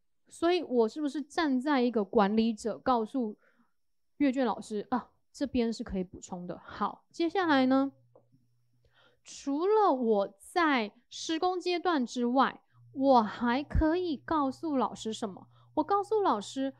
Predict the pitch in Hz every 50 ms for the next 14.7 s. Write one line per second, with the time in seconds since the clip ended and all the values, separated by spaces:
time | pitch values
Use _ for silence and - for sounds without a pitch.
0 | _ _ - 330 269 262 247 226 214 - - - 381 381 359 320 - - 330 320
1 | 330 330 - - 247 240 226 240 240 294 277 277 277 277 - 359 339 269 220 214
2 | - 220 190 196 202 233 226 214 220 214 - 226 202 202 220 - - 226 208 214
3 | 247 277 262 - 185 190 - 269 262 262 254 - 339 269 214 196 208 - 185 202
4 | 202 196 - - 196 190 - 214 - - _ _ - _ - - _ _ _ _
5 | _ _ _ _ _ _ - 262 240 240 349 381 359 - 392 381 339 254 208 196
6 | 254 262 247 - - 277 247 254 - - 294 285 - _ _ _ _ _ - -
7 | - 320 294 285 - 330 311 294 254 - 311 294 285 302 285 285 - 226 208 196
8 | 190 185 - 226 226 226 220 214 196 185 - - 196 190 185 175 - 214 190 185
9 | _ _ _ _ _ _ _ _ - 349 339 349 349 359 359 339 339 349 330 330
10 | 330 330 339 349 330 302 269 233 226 - - - - 214 214 240 277 294 - -
11 | - - 226 202 208 214 214 214 214 - 302 277 254 - - - 262 247 247 240
12 | _ _ _ - 311 302 302 294 302 285 - _ - 339 311 285 254 226 - -
13 | 269 269 269 - 330 - 349 339 - - - 339 311 311 349 381 339 311 294 262
14 | 240 254 277 330 330 277 240 220 202 202 190 196 190 214